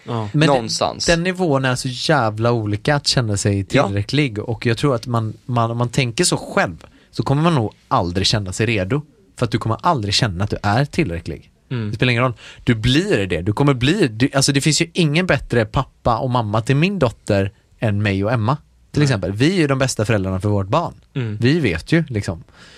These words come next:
Speaker 2: Och det är ju någonting man lär sig med tiden. Man, man kan aldrig veta exakt så här kommer det bli, liksom. Utan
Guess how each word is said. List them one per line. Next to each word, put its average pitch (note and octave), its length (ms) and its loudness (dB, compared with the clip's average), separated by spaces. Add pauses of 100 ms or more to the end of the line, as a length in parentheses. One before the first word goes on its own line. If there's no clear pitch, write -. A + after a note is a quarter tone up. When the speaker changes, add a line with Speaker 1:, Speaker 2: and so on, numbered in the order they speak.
(140)
Speaker 2:
Och - 260 -2
det B2+ 60 2
är - 20 4
ju D3 60 2
någonting E3+ 260 0
man A2 140 2
lär G#2+ 200 0
sig D3 200 2
med A#2 140 -2
tiden. G#2+ 180 2
Man, A#2+ 220 0
man C3 100 2
kan - 160 0
aldrig A#2+ 380 2
veta A#2 260 0
exakt - 440 -2
så D3 60 2
här A#2 120 0
kommer G#2+ 200 -2
det G#2 60 0
bli, C3+ 220 2
liksom. F2+ 280 -6 (560)
Utan A2 380 -2